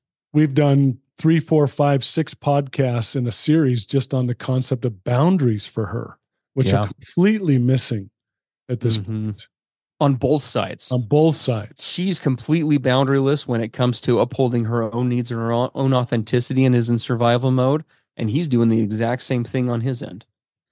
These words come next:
Speaker 1: Yeah.
Speaker 2: It's, there's, there, there, I don't, I, and again, this is all pr-, through her lens, right? So we're just getting one perspective, but there's nothing about what is he doing to try to change. We, the, the, all of the energy in this just talks about, this is just ongoing. As we said before,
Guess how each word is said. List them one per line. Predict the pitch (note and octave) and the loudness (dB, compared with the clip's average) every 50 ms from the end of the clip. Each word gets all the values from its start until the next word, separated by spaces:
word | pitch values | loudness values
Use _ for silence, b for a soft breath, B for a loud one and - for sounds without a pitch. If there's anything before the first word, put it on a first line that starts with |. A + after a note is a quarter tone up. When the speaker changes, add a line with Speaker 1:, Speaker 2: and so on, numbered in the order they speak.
| _ _ _ | _ _ _
Speaker 1:
Yeah. | B2 A#2 A#2+ A#2 A2+ G2+ - | -4 -2 -2 -2 -2 -2 -2
Speaker 2:
It's, | B2 A#2 - - - | -4 -4 -4 -4 0
there's, | - B2 A#2 A2 G#2 - | 0 2 2 0 -2 -2
there, | - C3 B2+ B2 A#2+ A#2+ B2 | -2 0 2 4 4 2 2
there, | A#2 B2+ B2+ B2+ B2 - - - | 2 2 2 2 2 0 0 0
I | C3 C3+ | 0 0
don't, | C3 C3+ A#2+ - - - | 0 -2 -4 -4 -4 -4
I, | C#3 A#2+ | -4 -2
and | - - D3+ C#3+ | 0 2 2 2
again, | C#3+ C#3 D#3+ D3 C3+ C3+ | 4 4 4 4 4 4
this | E3+ F3+ - G3+ | 2 2 2 0
is | F3 | 0
all | F#3 G3 G#3 | 0 0 0
pr-, | - - - - - | -2 -4 -6 -6 -6
through | D3+ - - G3 F3+ | -6 -4 -2 0 0
her | D3+ F#3 F#3 F3+ | 2 4 4 4
lens, | F#3 F3+ D3+ A#2 A2 A#2 B2+ B2 C3 | 4 4 4 4 4 2 2 2 0
right? | B2+ A#2+ B2 D3 D#3 - C#3 | 0 0 0 0 -2 -6 -10
So | - - C3 | -8 -6 -4
we're | A#2+ B2 A#2+ | -2 -2 -2
just | C3 C3 - | -2 -4 -2
getting | - C3+ B2+ B2 B2+ | 0 0 2 2 2
one | C3 B2+ | 2 0
perspective, | - B2+ B2 - - - F#3 F#3 - - G#2+ A2+ | 0 -4 -6 -6 -4 -2 -4 -2 -4 -6 -6 -4
but | B2 A2 - | -6 -4 -2
there's | B2 A#2 A2 A2+ | -2 -4 -2 -2
nothing | B2 B2 D3 F3 G3+ - - B2+ A2 G#2+ | -2 0 2 0 0 0 -2 -2 -2 -2
about | G#2 G2+ A2 G#2+ G#2+ A2 - - _ _ _ _ _ _ _ _ _ | -2 -2 -2 0 0 -2 -4 -6 _ _ _ _ _ _ _ _ _
what | - C#3+ D#3+ | -2 0 0
is | D3+ - - | 0 0 -2
he | D#3+ C#3 | -4 -2
doing | A#2+ C3+ C#3 D#3+ D#3+ D3+ C#3 B2+ | 0 2 4 4 4 4 2 0
to | - - D#3 C#3+ | -2 -4 -6 -6
try | B2+ - - - C#3+ D#3 G3 | -6 -6 -4 0 2 2 2
to | G3 - A#2 | 2 0 -4
change. | - - A2 G#2 G2+ G2 G2 - - | -4 -4 -2 -2 -2 -4 -6 -6 -6
We, | A#2 A#2+ B2 A#2 - | -4 -4 -4 -4 -4
the, | - B2+ C3 B2+ B2 | -4 0 2 2 2
the, | A2+ - F#2+ A2 - - F2 - - | 2 2 0 0 0 -2 -8 -4 0
all | E2 C3 D#3 F3+ | 2 4 4 4
of | F3+ D3+ | 4 4
the | C#3 C#3 B2+ | 4 4 4
energy | C3 D#3+ E3+ C#3 B2+ B2 A2 A2 | 4 4 2 2 2 2 2 2
in | G#2+ G#2 | 2 2
this | G#2 G#2+ G#2 - - | 2 0 -2 -4 -6
just | - A2 - | -8 -8 -4
talks | - A#2+ A#2 A2+ - - | -2 -2 -2 -2 -2 -4
about, | - A2 A2 G#2+ G#2 - | -4 -2 0 0 0 0
this | C#3+ E3 - A3 | -2 -2 -2 -2
is | F#3 | -4
just | - - B2 - - | -2 -2 -2 -2 0
ongoing. | A#2 A#2 A2+ G#2+ - A#2+ B2+ C3+ A#2 G2 G2 | 0 0 0 0 2 2 2 2 2 2 0
As | G2+ G2+ G#2+ | -2 -2 -2
we | B2+ A#2+ | -2 -4
said | - - C3 B2+ B2 | -2 -2 -2 -2 -2
before, | A#2+ G#2+ - - A#2 A#2 C3 D3 D#3 | -4 -8 -8 -4 0 2 2 2 0